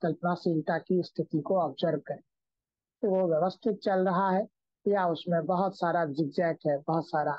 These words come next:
हलचल है, क्या स्थिति है उसको हम लोग observe करेंगे। फिर जो लोग भी उस पर एक दो लोग sharing करना चाहेंगे, उनकी sharing को सुनेंगे, फिर उस चर्चा को आगे बढ़ाएंगे।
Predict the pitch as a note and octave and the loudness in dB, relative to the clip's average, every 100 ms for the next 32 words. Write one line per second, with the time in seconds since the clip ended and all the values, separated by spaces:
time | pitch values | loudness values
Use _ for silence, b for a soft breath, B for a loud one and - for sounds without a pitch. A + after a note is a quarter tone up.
0 | - D#3+ D3 F3 C#3 C3+ _ - G3+ G#3 | -2 -2 0 -2 -2 -6 _ -2 0 0
1 | F3 - - F3+ C#3 C#3+ - E3+ - D#3 | -2 -6 -2 0 0 -4 -4 -6 -4 -6
2 | D3 D#3+ D3+ D3 - F3+ F3+ F#3+ F3+ F3+ | -2 -2 0 -2 0 -2 0 0 0 2
3 | A3+ _ _ _ _ _ A#3+ F3 D#3 D#3+ | 0 _ _ _ _ _ -2 0 0 2
4 | D#3+ D#3 D3 D3+ - E3+ D#3 C#3+ D3+ D#3 | 2 0 0 -2 0 0 0 0 0 0
5 | D3+ - D3+ D3+ D3 D3+ - D3 - D3+ | 0 -2 0 0 -2 -6 -4 -6 -4 -2
6 | D#3 D#3 C#3 - D3 D#3+ D3+ E3 E3+ F3+ | 0 -2 -2 -6 -2 0 0 0 -2 -2
7 | F#3 F3+ F3+ G#3 - _ _ _ _ C#4 | 0 0 2 0 -2 _ _ _ _ 0
8 | G3+ E3 - D3+ - C#3+ - D3+ D3+ C#3+ | 0 0 -2 -4 -2 -4 0 -2 -2 -4
9 | C3+ C#3 - - | -4 -6 -10 -20